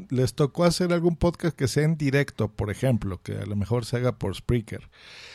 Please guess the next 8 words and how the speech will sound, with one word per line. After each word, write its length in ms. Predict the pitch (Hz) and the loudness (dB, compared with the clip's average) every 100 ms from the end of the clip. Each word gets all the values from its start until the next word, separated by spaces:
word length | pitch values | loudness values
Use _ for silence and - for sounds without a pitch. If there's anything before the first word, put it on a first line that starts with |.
| - - | -20 -6
y 120 | 117 | -2
ustedes 360 | 117 160 160 156 | 2 4 4 8
no 180 | 165 165 | 8 8
tienen 400 | 160 160 160 151 | 8 8 10 8
una 240 | 147 143 | 6 4
cuenta 360 | - 127 131 123 | 4 2 2 -2
de 80 | 110 | -2
Spreaker, 560 | - 143 143 175 202 | 0 0 2 0 -2